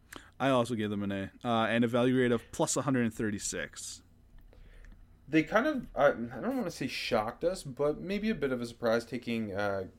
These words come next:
Speaker 2: uh, Greg Newsome, uh, in the first round of twenty-six. But a, a really nice, safe
Speaker 1: Yeah.
Speaker 2: plug-and-play starting corner opposite,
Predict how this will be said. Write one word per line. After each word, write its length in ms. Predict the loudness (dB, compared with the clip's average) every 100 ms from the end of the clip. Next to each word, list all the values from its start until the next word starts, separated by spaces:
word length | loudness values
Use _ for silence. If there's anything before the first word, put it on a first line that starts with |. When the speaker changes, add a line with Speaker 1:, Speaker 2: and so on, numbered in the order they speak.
| -20 -14 -4
Speaker 2:
uh, 240 | 0 0
Greg 240 | 0 -2
Newsome, 480 | -2 -4 -4 -6 -6 -14 -20 -18 -10
uh, 60 | -6
in 140 | -6
the 40 | -6
first 260 | -6 -8 -6
round 160 | -8
of 100 | -8
twenty-six. 640 | -8 -10 -8 -6 -6 -6 -18 -20 -20 -20 -6
But 120 | 0 0 -2 -4
a, 80 | -2
a 40 |
really 600 | -2 -4 -2 0 -2 -4
nice, 640 | -4 -4 -2 0 2 0 -4
safe 800 | -10 -6 -2 0 0 -4 -20 -20 -18 -10
Speaker 1:
Yeah. 180 | -8 -8
Speaker 2:
plug-and-play 760 | -2 2 4 2 -4 -4 -4 -4
starting 460 | -4 -2 0 0 -6
corner 480 | -6 -4 -4 -4
opposite, 720 | -4 -4 -6 -8 -4 -4 -4